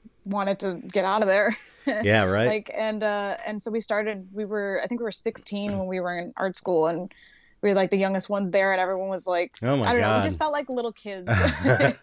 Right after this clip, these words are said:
Speaker 1: <laughs> in college. But yeah, we did the whole four-year thing, and, um,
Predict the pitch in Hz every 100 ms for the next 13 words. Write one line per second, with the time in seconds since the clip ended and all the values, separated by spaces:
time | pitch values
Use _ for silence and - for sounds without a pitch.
0 | 554 381 240 240 247 214 220 208 196 226
1 | 196 226 233 233 226 226 220 214 - 214
2 | 208 214 208 202 202 202 185 190 190 185
3 | 185 180 180 180